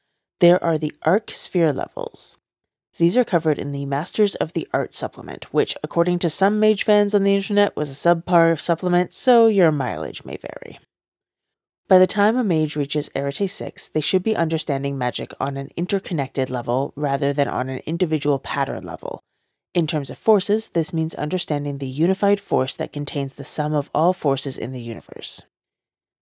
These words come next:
Six dots of forces allows the mage to see the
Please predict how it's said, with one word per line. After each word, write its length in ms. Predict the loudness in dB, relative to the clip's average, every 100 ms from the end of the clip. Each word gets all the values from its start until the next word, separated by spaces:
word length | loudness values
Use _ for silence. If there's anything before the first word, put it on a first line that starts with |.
| _
Six 300 | -4 -4 -2
dots 300 | 2 2 2
of 80 | -4
forces 420 | -2 -2 -2 -4
allows 520 | -4 -2 0 -2 -4 -6
the 80 |
mage 480 | -4 -2 -4 -6 -8
to 160 | -8 -6
see 200 | -2 -2
the 220 | -2 -4